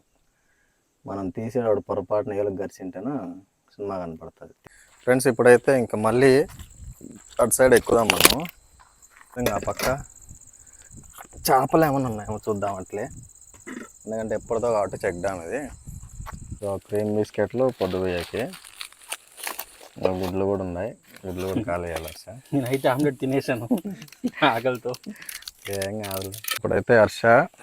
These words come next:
Speaker 1: ఆమ్లెట్ వేస్తాడు. అయితే చీకటి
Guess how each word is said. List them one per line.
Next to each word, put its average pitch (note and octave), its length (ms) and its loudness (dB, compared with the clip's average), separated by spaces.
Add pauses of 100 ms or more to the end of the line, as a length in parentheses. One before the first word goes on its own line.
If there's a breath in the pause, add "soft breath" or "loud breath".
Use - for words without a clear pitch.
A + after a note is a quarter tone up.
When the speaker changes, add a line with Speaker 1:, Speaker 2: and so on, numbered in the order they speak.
(840 soft breath)
Speaker 1:
ఆమ్లెట్ G#2 380 2
వేస్తాడు. F2 440 -2 (4000 loud breath)
అయితే F#2+ 160 -2
చీకటి G2 380 0